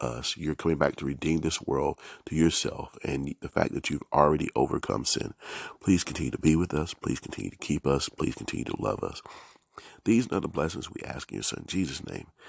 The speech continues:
Amen, amen, amen. All right, guys. Once again, we reached the end of another podcast.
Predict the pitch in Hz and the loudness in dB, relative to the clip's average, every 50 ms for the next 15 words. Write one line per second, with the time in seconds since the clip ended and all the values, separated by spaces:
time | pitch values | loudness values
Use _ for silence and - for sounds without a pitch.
0 | - - - - _ - 82 80 76 73 - 82 90 95 95 95 95 98 - - | -20 -20 -20 -20 _ -4 -2 -2 -2 0 0 2 2 2 2 0 -2 -6 -8 -10
1 | - 71 67 65 67 69 76 76 78 78 71 65 - - 71 67 69 67 67 65 | -10 -8 -8 -8 -8 -6 -4 -4 -4 -4 -6 -8 -10 -10 -8 -8 -8 -8 -8 -8
2 | - - - - _ _ _ - - - - - - - - _ - 107 113 117 | -10 -10 -14 -16 _ _ _ -20 -20 -20 -18 -18 -18 -20 -20 _ 0 4 4 6
3 | 117 - - - 87 82 - 69 78 - - - - - - - - _ _ _ | 6 4 2 0 0 0 0 0 -2 -4 -6 -10 -12 -14 -20 -20 -20 _ _ _
4 | _ _ _ - - _ _ 50 - 62 - - - - - 73 65 64 - 101 | _ _ _ -20 -20 _ _ 0 0 2 2 0 0 2 2 2 2 0 -4 -10
5 | - _ _ _ _ _ _ _ _ _ _ _ _ _ _ _ _ _ - - | -16 _ _ _ _ _ _ _ _ _ _ _ _ _ _ _ _ _ -16 -10
6 | - 71 76 78 78 - - - - - 78 78 78 87 85 82 85 85 - 98 | -6 -2 -2 -2 -2 -2 -2 -2 0 0 2 2 2 0 -2 -4 -4 -2 2 4
7 | 87 87 - - 92 92 90 101 101 - | 4 4 4 2 -2 -2 -2 -4 -8 -12